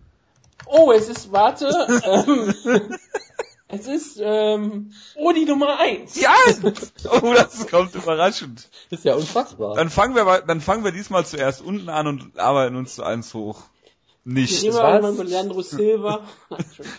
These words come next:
Speaker 2: Leandro Silva ist übrigens der Typ, der, äh, Judoba in Anführungsstrichen submitted hat.
Speaker 1: Super. Das ist der einzige Fakt, den du von ihm kennst, oder?
Speaker 2: Ja.
Speaker 1: Ah, gut, dass du wenigstens angebracht hast.
Speaker 2: Das ist ja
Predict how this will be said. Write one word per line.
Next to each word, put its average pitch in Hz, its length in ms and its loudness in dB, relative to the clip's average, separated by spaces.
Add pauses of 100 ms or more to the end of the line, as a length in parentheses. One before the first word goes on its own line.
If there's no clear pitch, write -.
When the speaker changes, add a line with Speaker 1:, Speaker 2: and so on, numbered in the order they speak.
Speaker 2:
Leandro 196 280 0
Silva 208 320 0
ist - 100 -4
übrigens 160 340 -6
der 175 160 0
Typ, 185 280 -8
der, 151 500 2
äh, 143 200 0
Judoba 151 580 -2 (160)
in 127 80 -10
Anführungsstrichen 139 580 -6
submitted 147 460 -8
hat. 90 180 -8 (1800)
Speaker 1:
Super. 196 420 -18 (320)
Das 175 80 -20
ist 165 100 -18
der 170 60 -10
einzige 190 300 -10
Fakt, - 300 -10
den 185 80 -10
du 180 80 -4
von 180 140 -8
ihm 180 180 -6
kennst, 202 320 -6
oder? 165 280 -8 (220)
Speaker 2:
Ja. 202 300 0 (1400)
Speaker 1:
Ah, - 100 -4
gut, 214 180 -4
dass 190 120 -8
du 175 60 -4
wenigstens 160 220 -6
angebracht 147 480 -8
hast. - 240 -20 (2000)
Speaker 2:
Das - 260 -4
ist 139 220 -10
ja 107 320 0